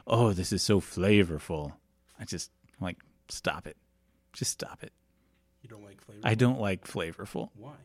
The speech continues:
Speaker 1: I like things that have a lot of flavor. But when you're describing every word as flavorful, it loses its specialness.
Speaker 2: It's full of flavor.
Speaker 1: <laughs> Yeah. So describe the flavor.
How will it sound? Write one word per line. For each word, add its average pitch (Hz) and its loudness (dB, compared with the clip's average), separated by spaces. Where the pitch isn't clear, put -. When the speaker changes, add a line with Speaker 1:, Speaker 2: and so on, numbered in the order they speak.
Speaker 1:
I 131 6
like 127 4
things 113 6
that 101 -2
have 95 2
a 98 -2
lot 98 2
of - -6
flavor. 156 4
But 123 8
when 131 12
you're 123 10
describing 117 6
every 120 6
word 113 8
as 95 2
flavorful, 113 4
it 127 8
loses 98 4
its - -12
specialness. - -8
Speaker 2:
It's 135 -12
full 123 -16
of - -20
flavor. 139 -16
Speaker 1:
<laughs> - 4
Yeah. 170 8
So 143 10
describe 127 6
the 117 6
flavor. 101 4